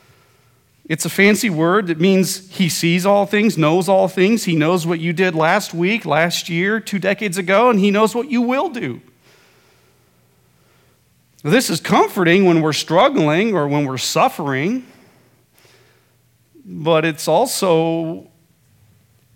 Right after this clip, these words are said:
provides accountability when we're tempted to sin. It means that the Lord knows everything we think, everything we say or do, even in the dark.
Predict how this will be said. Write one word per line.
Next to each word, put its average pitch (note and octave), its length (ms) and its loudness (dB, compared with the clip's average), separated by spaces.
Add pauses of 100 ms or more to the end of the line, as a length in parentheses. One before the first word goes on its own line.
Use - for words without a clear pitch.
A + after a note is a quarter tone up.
(120)
provides C#3 320 0
accountability G3+ 800 2
when C#3 220 0
we're D#3 100 0
tempted C#3+ 400 -4
to G2+ 80 -8
sin. A#3+ 520 -8 (440)
It F3+ 140 0
means A#3 260 4
that F3 140 -2
the F3+ 80 0
Lord F#3+ 280 4
knows F3+ 360 4
everything D#3+ 320 2
we D#3+ 100 2
think, F#3+ 340 0
everything D3 380 -2
we D3+ 80 0
say E3 380 2
or F#3+ 80 2
do, D#3 400 0 (1300)
even A#2+ 240 -4
in C#3+ 80 -2
the D3+ 80 -4
dark. G3+ 480 -8